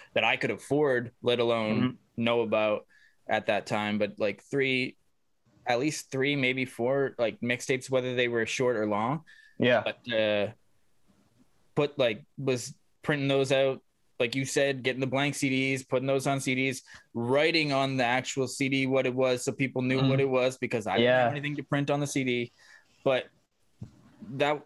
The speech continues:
Speaker 1: that's all I did, and, like, that's what I w-, did through high school 'cause that's all I knew at the time. There was no,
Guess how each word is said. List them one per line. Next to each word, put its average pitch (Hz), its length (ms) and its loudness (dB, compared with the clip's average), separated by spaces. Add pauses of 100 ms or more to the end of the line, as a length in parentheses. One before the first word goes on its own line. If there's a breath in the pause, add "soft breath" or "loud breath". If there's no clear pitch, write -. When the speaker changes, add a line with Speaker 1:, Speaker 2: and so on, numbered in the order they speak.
Speaker 1:
that's 135 180 0
all 143 180 4
I 127 120 4
did, 160 260 2
and, 117 280 0 (240)
like, 113 180 0
that's 120 180 0
what 131 120 0
I 123 40 2
w-, 120 260 -4
did 139 200 2
through 139 120 0
high 120 160 2
school 117 240 -2
'cause 117 140 -4
that's 123 160 -2
all 127 140 2
I 135 60 0
knew 135 240 0
at 156 100 -2
the 120 80 -4
time. 107 260 -2
There 120 100 0
was 120 160 -4
no, 131 320 0